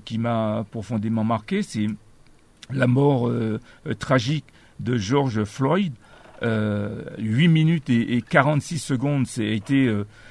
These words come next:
euh, le temps que ces policiers ont appuyé sur, euh, appuyé leurs genoux sur le cou, euh,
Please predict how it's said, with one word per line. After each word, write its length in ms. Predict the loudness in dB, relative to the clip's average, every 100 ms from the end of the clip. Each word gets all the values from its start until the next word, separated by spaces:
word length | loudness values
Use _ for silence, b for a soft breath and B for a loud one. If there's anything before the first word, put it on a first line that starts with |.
| B
euh, 140 | -4 0
le 160 | -2
temps 180 | 0 0
que 100 | 0
ces 160 | -4 -4
policiers 520 | -2 -4 -4 0 2
ont 100 | 2
appuyé 440 | -2 -6 0 0
sur, 380 | 0 -4 -4 -2
euh, 140 | -2 -2
appuyé 300 | -6 -2 0
leurs 200 | 0 0
genoux 380 | 2 4 2 0 B B B
sur 240 | -4 0
le 120 | 0
cou, 420 | -2 -2 0 2
euh, 220 | 2 0